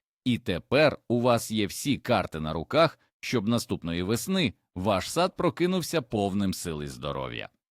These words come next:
Дякую, що додивилися це відео до кінця. Якщо воно було для вас корисним, обов'язково поставте лайк і підпишіться на канал, щоб не пропустити нові садові секрети.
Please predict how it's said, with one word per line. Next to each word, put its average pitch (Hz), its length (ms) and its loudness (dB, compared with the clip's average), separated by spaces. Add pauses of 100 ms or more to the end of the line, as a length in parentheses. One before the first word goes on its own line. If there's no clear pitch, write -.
(100)
Дякую, 170 500 0
що 143 200 -2
додивилися 117 720 0
це 107 220 -4
відео 104 380 0
до 87 140 -2
кінця. 76 520 -6 (320)
Якщо 104 440 -2
воно 95 260 0
було 98 260 0
для 98 180 0
вас 92 260 -2
корисним, 185 680 -2
обов'язково 98 960 0
поставте 73 680 -4
лайк 104 380 0 (120)
і 139 100 0
підпишіться 101 800 -6
на 73 160 -6
канал, 95 460 -2 (300)
щоб 202 320 0
не 214 100 2
пропустити 175 720 0
нові 107 280 2
садові 80 460 -2
секрети. 65 680 -8